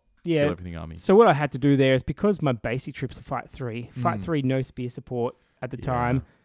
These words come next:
Speaker 1: you've got really very little chance of winning any fights.
Speaker 2: Yep.
Speaker 1: So I took some really powerful characters in Sauron, Grima, and Thryden,
Speaker 2: Yep.
Speaker 1: who did most of the work for the army.
Speaker 2: And to be fair, they're, they're themed to the army.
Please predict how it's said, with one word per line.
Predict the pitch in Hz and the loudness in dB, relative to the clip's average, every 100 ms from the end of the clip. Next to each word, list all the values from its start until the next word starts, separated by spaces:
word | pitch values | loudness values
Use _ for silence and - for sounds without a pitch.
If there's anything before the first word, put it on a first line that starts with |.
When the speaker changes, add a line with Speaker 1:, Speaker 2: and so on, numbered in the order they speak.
| _ _ | _ _
Speaker 1:
you've | 170 | -8
got | 139 202 - | -2 -2 -2
really | 165 151 156 151 143 | -6 -2 0 2 2
very | 123 127 135 | 0 0 0
little | 127 127 | -2 -4
chance | 123 120 117 | -6 -6 -6
of | 117 | -2
winning | 120 | -2
any | 117 | -2
fights. | 113 120 107 - | -4 -6 -10 -6
Speaker 2:
Yep. | 113 107 _ _ _ | -2 -4 _ _ _
Speaker 1:
So | - 156 143 139 123 _ _ _ _ _ _ - | -4 2 4 4 0 _ _ _ _ _ _ -8
I | 139 | -4
took | - 185 - | 0 -2 -2
some | - 156 135 135 151 | -2 2 4 2 -2
really | - 151 160 156 | -4 -2 -2 -2
powerful | 123 127 131 | -4 -6 -8
characters | 123 147 170 226 | -6 -6 -4 -2
in | 147 | -2
Sauron, | 117 127 123 131 127 127 127 123 | -2 -2 0 0 0 0 0 0
Grima, | 135 127 123 123 123 | -2 0 2 0 -2
and | 123 113 117 | -4 -4 -4
Thryden, | 131 127 170 247 254 | -4 -4 -2 -4 -4
Speaker 2:
Yep. | - 104 | -4 2
Speaker 1:
who | 147 | 2
did | 135 | 2
most | 127 131 139 | 0 0 -2
of | 143 | -6
the | 123 | -6
work | 117 113 | -4 -6
for | - | -4
the | 127 | -6
army. | 113 131 220 - | -4 -4 -4 -4
Speaker 2:
And | 247 233 | -6 -4
to | |
be | 269 254 | -2 -2
fair, | 180 135 | 0 2
they're, | 139 135 | 2 2
they're | 113 127 | 0 -2
themed | - 139 143 | -2 -4 -4
to | 143 | -4
the | 123 107 | -2 -2
army. | 131 113 90 | -2 -4 -12